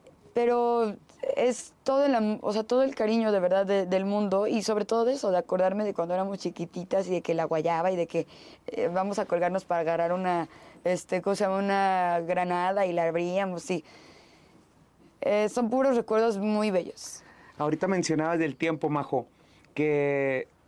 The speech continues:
Speaker 2: ha pasado y piensas que no has trascendido mucho, pero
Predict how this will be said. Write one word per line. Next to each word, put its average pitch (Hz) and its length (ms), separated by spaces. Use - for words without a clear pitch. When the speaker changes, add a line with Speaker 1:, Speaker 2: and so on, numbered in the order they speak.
Speaker 2:
ha 135 120
pasado 170 380
y 170 60
piensas 165 400
que 175 100
no 156 100
has 151 100
trascendido 156 500
mucho, 156 320
pero 143 300